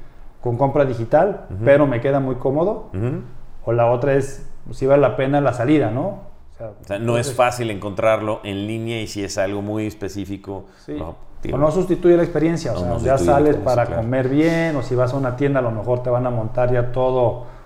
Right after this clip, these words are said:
Speaker 1: un rollo alrededor de la compra que dices, "Bueno, pues sí, valió la pena el salir de mi casa y dedicarle tiempo a esto", pero el reto yo creo que para el comercio, sobre todo los que no son de conveniencia, que probablemente eso esté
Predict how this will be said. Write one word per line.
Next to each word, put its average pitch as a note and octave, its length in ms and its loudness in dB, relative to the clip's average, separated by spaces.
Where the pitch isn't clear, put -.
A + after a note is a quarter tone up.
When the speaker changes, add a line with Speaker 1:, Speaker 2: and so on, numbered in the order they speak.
Speaker 1:
un B2+ 220 0
rollo C#3+ 320 6
alrededor B2 380 4
de C3+ 40 2
la A#2+ 180 2
compra C3+ 460 2
que B2 80 -2
dices, A2+ 180 -2
"Bueno, A#2+ 280 -2
pues - 100 -14
sí, C3 240 -2
valió B2 200 2
la C3 200 0
pena D3 540 -2
el A2 140 -2
salir A#2+ 300 2
de C#3 60 2
mi B2 120 -2
casa B2+ 400 2
y B2 60 0
dedicarle A2+ 420 -2
tiempo A2+ 400 -4
a A#2 60 -2
esto", A2 260 -8
pero A#2 220 -2
el B2 140 0
reto C#3+ 380 4
yo C#3 160 2
creo C#3 180 0
que C#3 100 0
para A#2+ 200 2
el A2+ 80 0
comercio, C3 640 0
sobre C#3 280 2
todo E3 180 6
los F3 120 6
que D3 120 -2
no D3 100 0
son E3 140 -4
de D#3 100 -2
conveniencia, C#3 680 -2
que A#2 80 -8
probablemente C3 560 0
eso A#2+ 100 -2
esté B2+ 440 -4